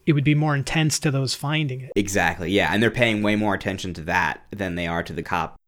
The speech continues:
Speaker 2: lying on the ground who is really him. So that way he was able to kinda hide and
Speaker 1: Right.
Speaker 2: do all that.
Speaker 1: The other creepy thing about that scene,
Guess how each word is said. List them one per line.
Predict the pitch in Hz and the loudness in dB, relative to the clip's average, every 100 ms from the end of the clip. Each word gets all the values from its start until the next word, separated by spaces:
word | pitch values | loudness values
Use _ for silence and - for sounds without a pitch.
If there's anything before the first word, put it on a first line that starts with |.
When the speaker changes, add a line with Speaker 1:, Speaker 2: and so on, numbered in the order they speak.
| _ - | _ -10
Speaker 2:
lying | 73 87 78 | -8 -6 -8
on | 73 | -8
the | |
ground | 82 80 80 73 - | -6 -4 -4 -8 -10
who | 101 85 | -6 -6
is | 76 | -6
really | 87 73 | -6 -6
him. | 69 95 67 62 | -6 -8 -8 -10
So | - | -8
that | 80 58 | -6 -6
way | 69 | -6
he | 92 | -6
was | 82 71 | -6 -8
able | 71 - | -8 -10
to | |
kinda | - 65 55 | -10 -10 -8
hide | 73 76 62 60 | -8 -8 -8 -10
and | 60 - 131 | -12 -12 -6
Speaker 1:
Right. | 131 127 123 | -2 -2 -4
Speaker 2:
do | 82 | -6
all | 69 60 | -6 -8
that. | 50 50 - _ _ _ _ | -10 -12 -14 _ _ _ _
Speaker 1:
The | 143 180 | 4 6
other | 247 160 | 6 6
creepy | 175 147 139 | 4 4 2
thing | 147 135 | 0 2
about | 131 120 | 0 0
that | 131 - | 0 0
scene, | 147 135 131 | 0 0 -2